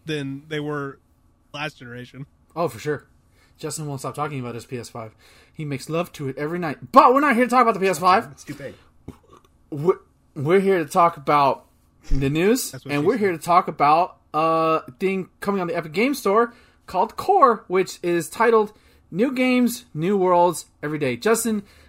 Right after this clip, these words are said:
Speaker 2: I read the description. I don't know what the fuck it is,
Speaker 3: Yeah,
Speaker 2: so
Speaker 3: I'm gonna,
Speaker 2: will
Speaker 3: I'm
Speaker 2: you
Speaker 3: gonna cover
Speaker 2: please
Speaker 3: this
Speaker 2: tell me?
Speaker 3: because I think the link I put in there was just the Epic Games Store, which
Speaker 1: It was just the Epic Game Store. I was very
Speaker 2: Yeah.
Speaker 1: confused, and when he said Core, I
Speaker 3: Yeah.
Speaker 1: was like, "Wait,
Speaker 3: So I
Speaker 1: Armored
Speaker 3: don't know what
Speaker 1: Core?"
Speaker 3: happened
Speaker 2: Yeah.
Speaker 3: there,
Speaker 2: That w-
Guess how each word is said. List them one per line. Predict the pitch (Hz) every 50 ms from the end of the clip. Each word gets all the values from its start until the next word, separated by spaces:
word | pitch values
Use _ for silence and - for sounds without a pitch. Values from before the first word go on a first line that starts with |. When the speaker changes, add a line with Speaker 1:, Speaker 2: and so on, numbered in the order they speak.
| - _
Speaker 2:
I | - 165
read | 170 180 170
the | 170
description. | 147 - - - 165 139 - 165 156 - -
I | 143
don't | 156 151
know |
what | 139 -
the | -
fuck | - 156 139 131 -
it | 131
is, | 127
Speaker 3:
Yeah, | 131 170 143 123 -
Speaker 2:
so | -
Speaker 3:
I'm | - 143
gonna, | 131 127 120
Speaker 2:
will | 117 - -
Speaker 3:
I'm | 143 139 139
Speaker 2:
you | 160
Speaker 3:
gonna | - -
cover | - 214 208 190
Speaker 2:
please | -
Speaker 3:
this | - 170
Speaker 2:
tell | 175 170 165 147
me? | 135 120
Speaker 3:
because | 110 147
I | 143
think | - 175 202 220 -
the | 214 151
link | 135 135 139 175
I | 160
put | 160 - 175
in | 175 170 165
there | 165 165 170
was | 170 156 151 -
just | - - 120 127 127 - - -
the | 131 131 127 127 120 110 -
Epic | 113 - 120 117 - _ _
Games | - 123 123 127 135 135 -
Store, | - - - 180 180 180 185 185 185 _ _ _ _ _ _ _ _ - _ -
which | 151 160 160 151
Speaker 1:
It | 160 175
was | 180 185
just | 170 208 196 -
the | 208
Epic | 208 190 185 165
Game | 160 175 180
Store. | 175 - 180 165
I | 170 185
was | 202 196
very | 170 190 202 208 196
Speaker 2:
Yeah. | 156 160
Speaker 1:
confused, | 147 185 214 226 175
and | 175 170
when | 175
he | 214
said | 208 240 214 -
Core, | - - 185 -
I |
Speaker 3:
Yeah. | 175 -
Speaker 1:
was | - 170
like, | 175 143
"Wait, | 147 175 170 -
Speaker 3:
So | 202 202
I | 202
Speaker 1:
Armored | 185 196 226
Speaker 3:
don't | 247 247
know | 240 233
what | 220 214
Speaker 1:
Core?" | 196 196
Speaker 3:
happened | 196 196 196 - 139
Speaker 2:
Yeah. | -
Speaker 3:
there, | 202 214 214 214 -
Speaker 2:
That | 156 180 196
w- | 175